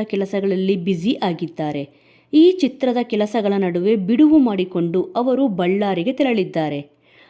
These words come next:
ಅಲ್ಲಿ ಶ್ರೀ ಅಮೃತೇಶ್ವರ ದೇವಸ್ಥಾನದ ಉದ್ಘಾಟನೆಯಲ್ಲಿ ಅವರು ಭಾಗಿಯಾಗಿದ್ದಾರೆ. ಟಾಲಿವುಡ್‌ನ ಖ್ಯಾತ ನಿರ್ದೇಶಕ ರಾಜಮೌಳಿ ಅವರು ಕೂಡ ಈ ದೇವಸ್ಥಾನ ಉದ್ಘಾಟನೆಯಲ್ಲಿ ಪತ್ನಿ ಸಮೇತರಾಗಿ ಭಾಗಿಯಾಗಿದ್ದಾರೆ.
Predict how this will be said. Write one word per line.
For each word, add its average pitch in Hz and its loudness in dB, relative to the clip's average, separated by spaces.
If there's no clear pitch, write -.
ಅಲ್ಲಿ 330 4
ಶ್ರೀ 254 0
ಅಮೃತೇಶ್ವರ 277 0
ದೇವಸ್ಥಾನದ 214 -2
ಉದ್ಘಾಟನೆಯಲ್ಲಿ 190 -2
ಅವರು 196 0
ಭಾಗಿಯಾಗಿದ್ದಾರೆ. 165 -2
ಟಾಲಿವುಡ್‌ನ 349 2
ಖ್ಯಾತ 311 -2
ನಿರ್ದೇಶಕ 226 0
ರಾಜಮೌಳಿ 254 0
ಅವರು 220 -2
ಕೂಡ 175 -2
ಈ 330 6
ದೇವಸ್ಥಾನ 247 0
ಉದ್ಘಾಟನೆಯಲ್ಲಿ 196 -2
ಪತ್ನಿ 320 2
ಸಮೇತರಾಗಿ 214 -2
ಭಾಗಿಯಾಗಿದ್ದಾರೆ. 160 -4